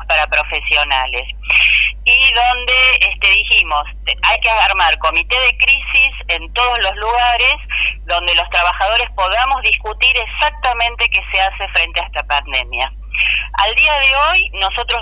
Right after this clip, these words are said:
tuvimos un leve aumento de salario y somos los únicos que cobramos los cinco mil pesos. En la mayoría de los municipios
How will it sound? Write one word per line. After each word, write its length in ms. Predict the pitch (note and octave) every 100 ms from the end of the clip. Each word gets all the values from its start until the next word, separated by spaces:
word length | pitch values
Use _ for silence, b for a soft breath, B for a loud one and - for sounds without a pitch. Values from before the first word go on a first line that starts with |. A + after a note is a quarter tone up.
| -
tuvimos 360 | G3+ A3 A#3 A3 F#3+
un 80 |
leve 300 | F#3+ G#3 C4+
aumento 380 | A#3+ G3+ G#3+ G#3+
de 160 | G3+ F#3 F#3
salario 680 | F#3 F#3+ A#3+ B3+ D#4 F4+ - - -
y 80 | -
somos 260 | - B3+ B3
los 240 | A3 -
únicos 280 | B3+ B3+ A#3+ G#3
que 80 |
cobramos 440 | F3+ E3 F3 F#3+ F#3+
los 100 | E3 D#3
cinco 240 | E3 E3+ E3
mil 180 | F3+ F3+
pesos. 420 | C3 C3+ - C3+ - B B B B
En 120 | F3
la 100 | F3 F3+
mayoría 440 | F3+ G#3 G3+ B3
de 80 | A#3+
los 120 | G3
municipios 560 | F#3+ F#3+ G3 - - D3